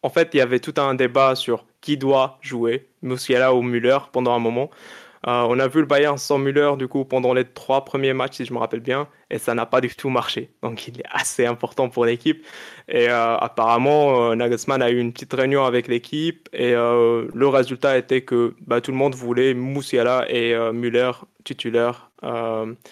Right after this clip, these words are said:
et du coup, je pense que c'est quelque chose qu'on va pas changer. Je pense qu'ils, qu'ils se complètent assez bien et, euh, Müller, c'est vraiment le joueur qui permet en fait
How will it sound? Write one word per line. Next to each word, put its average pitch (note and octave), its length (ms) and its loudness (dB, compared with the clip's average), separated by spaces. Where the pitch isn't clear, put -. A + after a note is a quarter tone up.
et B2 80 -6
du B2 100 -4
coup, C#3+ 140 -4
je - 60 -14
pense C#3+ 180 -2
que - 60 -12
c'est C3 120 -4
quelque C3 180 -2
chose C#3+ 200 -2
qu'on B2 120 -4
va A2+ 140 -2
pas B2 220 -6
changer. B2+ 440 -4
Je - 100 -16
pense A#2+ 300 -4
qu'ils, A2+ 340 -16
qu'ils - 120 -16
se - 80 -16
complètent A#2 340 -4
assez A#2+ 180 -8
bien C3+ 520 -2
et, A2 200 -2
euh, A2+ 380 -4
Müller, B2+ 400 0
c'est - 140 -4
vraiment B2 360 0
le B2 100 2
joueur B2 440 0
qui B2 220 -10
permet C3+ 560 -2
en A#2+ 100 0
fait - 380 -2